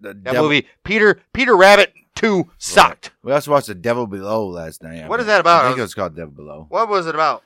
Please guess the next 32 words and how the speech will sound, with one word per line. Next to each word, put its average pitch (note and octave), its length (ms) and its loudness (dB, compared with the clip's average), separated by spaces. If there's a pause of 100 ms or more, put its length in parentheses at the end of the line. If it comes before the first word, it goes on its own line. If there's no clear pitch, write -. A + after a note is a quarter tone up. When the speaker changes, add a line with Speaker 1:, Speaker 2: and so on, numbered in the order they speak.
(140)
Speaker 1:
Now, C3 320 -2 (300)
uh, A#2+ 480 -6
supposedly C3+ 640 -8
back A#2+ 280 -6
in A#2+ 100 -14
the A2 60 -12
day, G#2 480 -8 (100)
nineteen G2+ 400 -12
sixties, F#2 420 -14
seventies, E2+ 460 -10 (760)
the A#2 120 -14
Russians A#2+ 380 -8
tried A2+ 260 -2
to G2 140 -10 (1160)
compete A2 300 -14
with G2+ 100 -14
the G2 80 -16
United G2+ 240 -8
States G#2 240 -8
and F#2+ 100 -14
see G2 140 -14
who G#2 100 -12
can F#2 180 -14
dig E2+ 300 -12
deepest F2+ 320 -18
into, E2+ 380 -18 (140)
into F2+ 180 -20
the E2 80 -20
earth. F2 300 -14 (220)
Speaker 2:
Oh, A2 160 -14
supposedly, G2 580 -6
huh? G2+ 180 -16